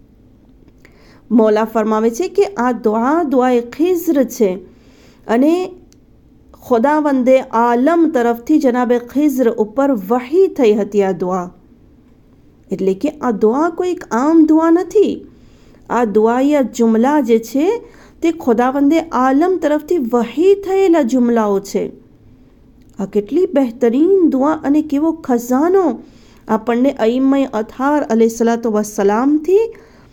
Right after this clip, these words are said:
મળ્યો છે. પછી મૌલાએ કાયનાત જનાબે કુમૈલથી કહે છે કે, "એ કુમૈલ, આ દુઆને શબે બરાત, માહે શાબાનની પંદરમી શબના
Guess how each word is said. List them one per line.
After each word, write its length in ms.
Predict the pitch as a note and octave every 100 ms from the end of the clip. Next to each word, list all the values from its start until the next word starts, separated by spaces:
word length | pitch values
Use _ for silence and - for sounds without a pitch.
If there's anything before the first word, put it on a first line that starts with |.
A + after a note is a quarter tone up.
| - -
મળ્યો 400 | B3 C4 D#4 F#4+
છે. 260 | F#4+ - G3+
પછી 420 | - C4 - F#4+
મૌલાએ 400 | F4+ C#4+ C4+ D4+
કાયનાત 720 | D#4 C4 B3 A#3+ B3+ E4 E4+
જનાબે 440 | D4+ B3+ B3 B3 B3
કુમૈલથી 560 | B3 A3+ A#3 B3 B3+
કહે 220 | B3 B3+ D4+
છે 100 | -
કે, 100 | C#4
"એ 260 | C4 F4
કુમૈલ, 540 | - D#4+ B3 G#3+ G3+ - - _ - _ _ - - -
આ 140 | C4 D#4+
દુઆને 920 | A#3+ B3+ B3+ C#4 F4+ F#4 D4+ G#3+ - - - _ _ - _ _ _ _ - _ - _ - - - _ - -
શબે 420 | - - B3 E4+
બરાત, 720 | F4 A#3+ A3+ A#3 A#3 C#4 - - - - -
માહે 420 | A#3 B3 B3+ D4+
શાબાનની 1120 | - C#4 G#3+ A3+ G3+ A#3 C#4+ D#4+ D#4+ E4 F4
પંદરમી 960 | D#4+ - A#3+ A#3 A#3 C#4 D4+ C#4+ D4+ D4+
શબના 640 | D4 - D#4 B3 G#3+ F3+